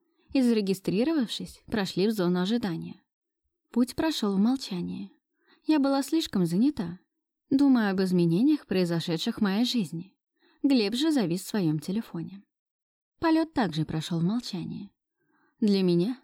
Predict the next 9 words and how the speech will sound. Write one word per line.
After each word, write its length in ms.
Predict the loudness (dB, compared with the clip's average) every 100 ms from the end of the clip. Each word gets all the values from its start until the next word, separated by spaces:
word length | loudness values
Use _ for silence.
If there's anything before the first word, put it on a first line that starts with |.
| _
впервые 420 | -6 -2 2 2
летевшей 480 | 2 0 -2 -2 0
на 80 | 0
самолете, 640 | 0 2 2 0 -6 -16 -20 _ _ _
он 180 | -2 -2
пронесся 580 | 0 2 4 2 -2 -6
словно 440 | -2 -2 0 -2
один 380 | -2 -2 0 -2
миг. 340 | -2 -6 -16